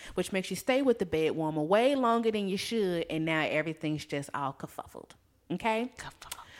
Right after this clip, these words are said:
Speaker 1: So T I got a podcast now. Who knows why, but he does, okay? It's called Expeditiously, which really upsets me because I really love the word expeditiously. Shout out to Lean On Me.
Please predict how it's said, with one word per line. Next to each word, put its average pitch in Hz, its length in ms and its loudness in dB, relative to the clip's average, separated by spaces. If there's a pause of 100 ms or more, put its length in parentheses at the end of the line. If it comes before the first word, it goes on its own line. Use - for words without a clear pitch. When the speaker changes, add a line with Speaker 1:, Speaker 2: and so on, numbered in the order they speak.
(200)
Speaker 1:
So 220 120 0
T 294 220 0
I 208 80 -2
got 156 160 -4
a - 40 -10
podcast - 540 -10
now. 131 280 -8
Who 339 320 8
knows 240 360 6
why, 147 460 0
but 139 140 -4
he - 100 -4
does, - 440 -6
okay? 269 440 4 (960)
It's 170 160 -4
called 190 280 2
Expeditiously, 185 800 -2 (240)
which 208 220 4
really 285 280 2
upsets 175 400 0
me 185 80 -4
because 185 240 -4
I 170 100 2
really 165 460 -2
love 143 260 -2
the 120 80 -4
word 104 300 -6
expeditiously. - 760 -8 (200)
Shout 202 560 4
out 160 400 2
to 180 100 0
Lean 156 260 -2
On 131 120 -6
Me. 175 240 -10